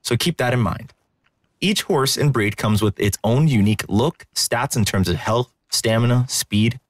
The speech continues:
handling, and more are shown on the screen below alongside its respective price.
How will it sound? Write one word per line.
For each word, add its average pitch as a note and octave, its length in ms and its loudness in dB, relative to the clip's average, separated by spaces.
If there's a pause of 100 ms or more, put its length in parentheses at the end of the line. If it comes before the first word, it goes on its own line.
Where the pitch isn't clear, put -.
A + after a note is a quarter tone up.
(240)
handling, A2+ 420 2 (320)
and F#2+ 100 0
more A2 360 2 (280)
are G#2 80 0
shown D#3+ 220 0
on C3 120 2
the A2 60 2
screen A2 280 0
below G2 400 2
alongside G2 520 0
its - 140 -2
respective - 480 -2
price. - 460 -6